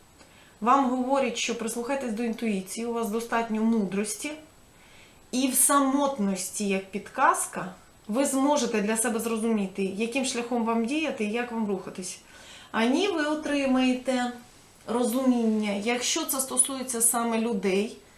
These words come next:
от в вашому оточенні є мінімум одна людина, яка є тягарем, яка ускладнює або буде ускладнювати ваш шлях в розвиток і до досягнення благополуччя і достатку. Вам говорять, що у вас достатньо мудрості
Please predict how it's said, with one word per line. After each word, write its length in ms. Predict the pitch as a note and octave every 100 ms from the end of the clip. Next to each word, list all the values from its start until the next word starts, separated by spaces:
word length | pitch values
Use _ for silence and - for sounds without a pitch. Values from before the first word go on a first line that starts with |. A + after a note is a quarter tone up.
| - - - -
от 140 | G3+
в 40 | A3+
вашому 380 | A#3+ A#3+ A3+ A#3
оточенні 580 | B3 C4+ C4 B3 B3
є 380 | G#3 G#3 F3 C#3+ - - - - -
мінімум 440 | A#3+ B3+ B3 A#3+
одна 340 | A#3+ A3+ G3+ F#3
людина, 400 | G3+ C#4+ E4 A#3
яка 500 | G#3 G#3 G3+ B3 B3
є 260 | G3 A3
тягарем, 640 | A3 A3 A3 G#3 F3+ G3+ - - - -
яка 800 | G3+ A3 - C4 B3+ B3 A3+ -
ускладнює 600 | A#3 - C#4 D#4 B3+ A#3
або 180 | G#3+ A#3+
буде 200 | A3 G#3+
ускладнювати 680 | G3 - G#3 G#3 G3 G3 G3
ваш 340 | G3+ G3+ -
шлях 400 | G#3+ F#3+ F3+ -
в 40 | G#3
розвиток 600 | B3 D4 B3+ G#3 G3 -
і 140 | A#3+
до 120 | A#3 G#3
досягнення 560 | G3 G3 A3 A3 G#3
благополуччя 500 | F#3+ G3 G3 G3+ G#3
і 40 | F#3+
достатку. 520 | G3 - - - - - - - - -
Вам 260 | A#3+ B3+
говорять, 380 | C4 C4+ C4 A3+
що 220 | - -
у 80 | A#3
вас 160 | A3+ G#3
достатньо 640 | G#3 A#3+ - F#3+ F3+ G3
мудрості 840 | G3+ A3+ F#3+ D#3 D#3 - - F3+